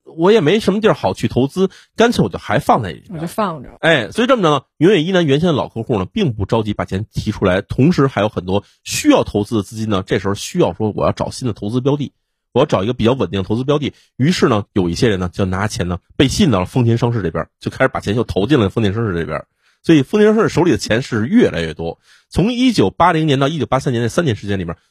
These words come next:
Speaker 1: 丰田商事的这个收入呢，增加了近一千亿日元。
Speaker 2: 这是利润吗？
Speaker 1: 这是，就是吸引进来的资金。
Speaker 2: 所有进来的钱。
Speaker 1: 对他来说，这就是利润。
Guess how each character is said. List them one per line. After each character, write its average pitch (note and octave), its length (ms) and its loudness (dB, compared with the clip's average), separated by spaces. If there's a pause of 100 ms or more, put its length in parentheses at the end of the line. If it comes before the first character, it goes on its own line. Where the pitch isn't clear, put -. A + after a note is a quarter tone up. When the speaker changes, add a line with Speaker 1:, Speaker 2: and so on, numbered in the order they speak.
(100)
Speaker 1:
丰 G#3 180 2
田 G3 140 6
商 G#3 240 2
事 F#3 140 4
的 G#2 100 4
这 F#2+ 60 2
个 F2 80 -4
收 C#3+ 160 0
入 B2 120 0
呢， F2+ 140 -4
增 D#3 220 -2
加 D3 140 2
了 A#2 60 0
近 C3+ 240 -2
一 C3 140 -8
千 - 300 0
亿 C3 100 0
日 - 180 -4
元。 - 200 -18 (120)
Speaker 2:
这 C#4+ 140 0
是 D4 80 2
利 D#4 180 6
润 G#3+ 220 2
吗？ E3 300 -10
Speaker 1:
这 G#3+ 100 4
是， C3+ 160 0
就 C#3+ 180 2
是 - 140 -6
吸 C4+ 220 -2
引 A2 80 -2
进 B2 160 0
来 A2 40 0
的 C3 120 2
资 G#3+ 240 -10
金。 G#3+ 160 0
Speaker 2:
所 C4 100 6
有 D4 100 6
进 A3+ 140 -4
来 F3 140 -4
的 F3+ 80 -4
钱。 - 80 -12
Speaker 1:
对 A#3+ 100 4
他 C4 80 6
来 C#4 60 4
说， C#4+ 100 4
这 D#4 80 2
就 A3 160 4
是 D3 60 2
利 A2 120 -2
润。 F2 220 -4